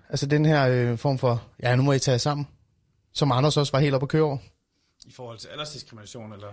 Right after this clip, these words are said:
Speaker 1: Ja, præcis.
Speaker 2: Nå, ja, selvfølgelig, jeg skal lige tage dig på. Øh, ja, jamen altså,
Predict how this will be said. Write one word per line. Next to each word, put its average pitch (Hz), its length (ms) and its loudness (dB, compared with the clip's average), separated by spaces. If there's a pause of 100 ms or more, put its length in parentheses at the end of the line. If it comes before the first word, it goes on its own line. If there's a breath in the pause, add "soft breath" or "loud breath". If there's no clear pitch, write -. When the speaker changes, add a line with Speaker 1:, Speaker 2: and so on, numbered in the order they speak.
(140)
Speaker 1:
Ja, 143 160 2 (200)
præcis. 139 400 0
Speaker 2:
Nå, 127 140 -12
ja, - 100 -18
selvfølgelig, 92 280 -14
jeg 92 140 -14
skal 95 100 -18
lige 92 180 -18
tage - 120 -14
dig 92 120 -14
på. 90 100 -20 (380 loud breath)
Øh, 107 160 -8 (160)
ja, 117 160 -4 (200)
jamen 107 200 -10
altså, 101 320 -6